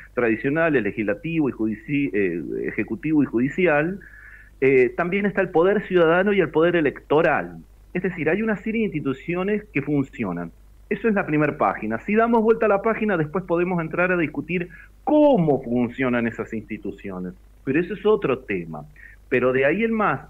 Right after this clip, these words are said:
a decir que esto es una dictadura, las dictaduras arriban de origen por violencia, alterando el orden institucional. No se originan, no surgen de origen como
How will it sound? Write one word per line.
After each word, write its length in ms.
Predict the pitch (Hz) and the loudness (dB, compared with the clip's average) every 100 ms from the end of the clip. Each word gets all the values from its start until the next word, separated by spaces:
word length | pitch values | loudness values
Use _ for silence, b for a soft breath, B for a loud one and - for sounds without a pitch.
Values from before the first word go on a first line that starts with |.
| - | -4
a 100 | 120 | -2
decir 400 | 131 - 196 - | -2 -2 -4 -2
que 60 | |
esto 160 | 175 180 | -2 -2
es 140 | - | -4
una 180 | 185 156 | -2 -2
dictadura, 1000 | 123 226 - - 165 165 165 135 127 131 - - | -2 -6 -6 -2 2 4 6 6 2 0 -8 -10
las 200 | 143 156 | -6 -4
dictaduras 580 | 160 165 196 214 190 175 - | -4 -2 0 2 2 0 -2
arriban 600 | 156 160 170 131 113 104 - - | -2 0 0 2 0 -2 -8 -18
de 160 | 139 170 | 0 4
origen 580 | 180 208 190 - 139 120 - | 4 2 -4 -6 -6 -6 0
por 220 | 220 202 | 4 4
violencia, 720 | 180 175 214 233 226 208 202 | 2 0 0 -2 -4 -2 -2
alterando 640 | - 151 151 175 214 202 | 0 -2 0 0 0 0
el 100 | 185 | -2
orden 300 | 190 196 180 | 0 0 0
institucional. 800 | 160 151 139 139 135 139 135 120 - b b - | -2 -6 -8 -10 -8 -6 -4 -4 -6 b b -6
No 460 | 180 196 208 208 - - | -2 0 0 0 -4 -4
se 100 | 170 | -2
originan, 920 | 160 147 147 - 208 185 135 110 101 - | 2 0 -2 -6 -4 -4 -2 -4 -6 -14
no 140 | 151 180 | -8 -8
surgen 640 | - 220 208 - 127 120 | -6 -2 0 0 0 -2
de 80 | 117 | 0
origen 580 | 123 127 131 - 127 117 b b - - - - | -2 -4 -8 -6 -6 -8 b b -20 -20 -20 -4
como 560 | 147 123 127 120 117 | -2 -2 0 2 0